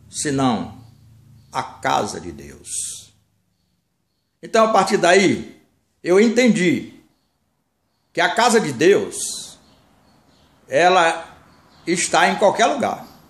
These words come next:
E não em um lugar específico. E não, e não em um imóvel com um título de fantasia,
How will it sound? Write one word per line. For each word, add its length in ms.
E 100
não 220
em 140
um 20
lugar 220
específico. 1000
E 120
não, 680
e 120
não 300
em 220
um 80
imóvel 580
com 160
um 60
título 340
de 20
fantasia, 880